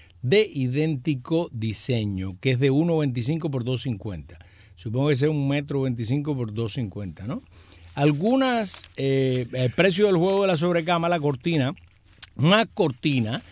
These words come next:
es cincuenta cuc y el precio de sobrecama sola treinta y cinco. Usted espera su llamada al cinco dos cuarenta y seis treinta y seis cuarenta,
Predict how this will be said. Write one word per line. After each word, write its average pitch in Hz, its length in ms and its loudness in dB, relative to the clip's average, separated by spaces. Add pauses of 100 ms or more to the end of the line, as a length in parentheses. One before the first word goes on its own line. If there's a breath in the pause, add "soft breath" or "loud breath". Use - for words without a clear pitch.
(260 loud breath)
es 139 160 2
cincuenta 160 800 2
cuc 135 500 2 (340 soft breath)
y 131 100 0
el 139 100 4
precio 160 360 2
de 156 60 0
sobrecama 170 520 0
sola 175 260 0
treinta 117 440 -2
y 107 80 -2
cinco. 104 480 -6
Usted 123 800 -2
espera 175 360 -4
su 127 120 -6
llamada 120 440 -2
al 185 120 -2
cinco 160 420 -2
dos 135 160 0
cuarenta 120 420 -4
y 110 60 -2
seis 139 240 -2
treinta 120 340 -4
y 110 60 -4
seis 123 180 -4
cuarenta, 190 520 -2